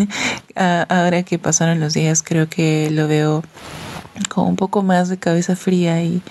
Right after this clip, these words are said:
me doy cuenta que había señales de que este chico quería solamente pasar un rato. Y eso me molesta porque siento que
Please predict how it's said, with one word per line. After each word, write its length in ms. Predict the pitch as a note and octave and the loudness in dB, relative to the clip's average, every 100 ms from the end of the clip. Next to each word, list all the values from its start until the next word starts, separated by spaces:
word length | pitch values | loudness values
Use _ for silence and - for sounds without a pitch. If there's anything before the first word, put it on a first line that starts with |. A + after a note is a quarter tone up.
| - - - - - - | -12 -10 -8 -10 -10 -6
me 80 | |
doy 100 | G3 | -4
cuenta 280 | F#3+ G3 F#3+ | 0 0 0
que 140 | F#3+ F3+ | 0 2
había 260 | E3+ E3+ | 4 2
señales 760 | E3+ - E3+ E3 D#3+ E3+ - - - - - - - - | 0 -2 0 2 2 0 -2 -8 -12 -8 -8 -10 -10 -4
de 200 | - - | -2 0
que 260 | D#3 D3+ | 2 2
este 260 | G3 - F#3 | 0 -2 -4
chico 400 | - D#3+ - - | -2 -4 -4 -6
quería 340 | - F#3 F3 F3 | -2 0 2 2
solamente 760 | - F#3+ F3 E3+ F3 - - - - - - - - - | 2 2 0 0 -2 -2 -4 -6 -14 -16 -8 -8 -8 -4
pasar 420 | E3+ E3 E3 E3+ | -2 0 2 2
un 140 | E3 | 2
rato. 340 | E3 F3+ - - - - - - - - - - - - - - - - _ | 2 -2 -4 -8 -10 -8 -6 -4 -2 0 0 0 0 -2 -4 -8 -10 -12 _
Y 420 | G3+ F#3+ F#3 F#3 F3 F3 - - - - - - - - - - - - - - - | 0 2 4 2 0 -4 -8 -14 -12 -10 -10 -10 -8 -8 -8 -10 -10 -14 -16 -14 -4
eso 220 | G#3+ A#3+ C#4 | -2 2 2
me 60 | |
molesta 640 | C4+ A3+ G#3+ A3 - A#3 G#3+ | 2 2 2 2 2 0 2
porque 280 | - G3+ G3 | 0 0 0
siento 420 | G3+ A3 G3+ G#3 | 0 0 0 0
que 300 | G3+ A3 G3+ | -2 0 0